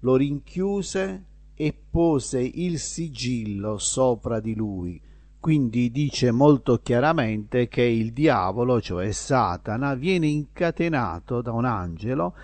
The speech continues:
e rinchiuso. Quindi continua a esserci Satana,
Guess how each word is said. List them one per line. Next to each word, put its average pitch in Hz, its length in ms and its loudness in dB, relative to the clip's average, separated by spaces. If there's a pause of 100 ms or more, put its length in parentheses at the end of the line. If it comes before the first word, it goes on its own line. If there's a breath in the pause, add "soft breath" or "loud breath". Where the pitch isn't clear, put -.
(340 loud breath)
e 214 200 8
rinchiuso. 104 1080 -4 (1000 soft breath)
Quindi 143 680 2
continua 165 680 4
a 139 80 6
esserci 113 640 2
Satana, 92 680 -2